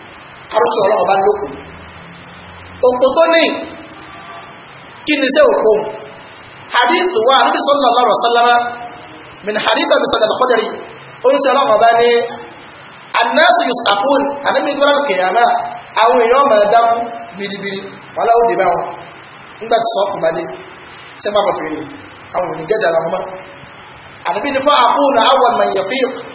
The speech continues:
Ànábì ní èmi ni ẹni àkọ́kọ́ tí yóò kọ́kọ́ gbórí òkè nígbà ògbìn bá kú lọ, sallallahu alaihi wasallam. Bí n bá wá gbórí òkè tán, Ànábì ní wọ́n bá rí Ànábì Mùsá,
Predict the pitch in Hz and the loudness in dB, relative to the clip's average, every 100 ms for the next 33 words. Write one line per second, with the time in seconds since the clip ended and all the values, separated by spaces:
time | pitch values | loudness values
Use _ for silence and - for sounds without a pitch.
0 | - - 226 277 311 285 311 240 165 240 | -10 -2 0 0 -2 0 4 4 4 0
1 | 240 240 240 240 214 - - - 240 254 | 0 0 2 4 4 4 2 2 4 4
2 | 254 - - - 269 302 302 - 233 240 | 2 0 -4 -8 2 4 4 4 2 4
3 | 247 254 254 254 202 - 220 190 170 196 | 4 4 4 4 0 2 2 2 2 2
4 | 202 196 202 220 - - - 226 208 185 | 0 0 -2 -2 -6 -8 -4 -2 0 0
5 | 196 190 - 175 190 190 196 190 - - | 0 0 -4 -2 0 0 -2 -4 -10 -14
6 | - - - - - - 339 311 320 320 | -16 -18 -18 -18 -20 -6 -2 2 4 4
7 | 320 330 339 339 339 330 - 226 - - | 4 2 2 2 2 2 2 2 0 -4
8 | - - - - - - - - - - | -10 -16 -20 -20 -20 -20 -20 -20 -20 -8
9 | - - 262 262 214 226 294 254 190 247 | -4 -4 -2 -2 2 2 4 4 4 4
10 | 254 254 - - - - - 196 | 4 4 0 -4 -6 -6 -2 2